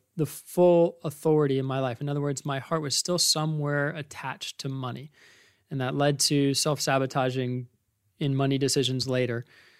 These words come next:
But the point is that that shift in leaving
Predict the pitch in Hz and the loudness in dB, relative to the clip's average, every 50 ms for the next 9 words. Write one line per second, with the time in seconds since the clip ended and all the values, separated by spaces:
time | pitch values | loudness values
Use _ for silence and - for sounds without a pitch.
0 | _ _ _ - 151 143 139 143 143 143 - _ _ _ _ _ _ - 185 156 | _ _ _ -6 -2 0 2 2 0 -2 -8 _ _ _ _ _ _ -2 -2 -2
1 | - - 196 202 208 185 160 147 147 139 - - - 147 143 - _ _ - 160 | 2 2 4 4 4 4 4 4 2 0 -2 -4 -6 -8 -8 -8 _ _ -4 -2
2 | 160 160 - - - - - - - 202 185 165 156 156 - - 156 147 143 143 | 0 0 0 -2 -2 -2 0 0 2 2 4 2 2 0 -2 -4 -4 -2 -2 -2
3 | 143 147 151 165 180 170 165 160 151 147 143 143 147 151 151 | -2 0 0 0 0 0 0 0 0 0 0 -2 -2 -6 -8